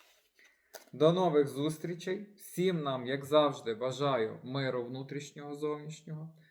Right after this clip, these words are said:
Світла побільше всім відправляю. Вкотре вітаю з сьогоднішнім днем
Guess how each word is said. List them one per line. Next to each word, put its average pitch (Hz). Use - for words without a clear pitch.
Світла 151
побільше 135
всім 139
відправляю. 135
Вкотре 143
вітаю 113
з -
сьогоднішнім 117
днем 110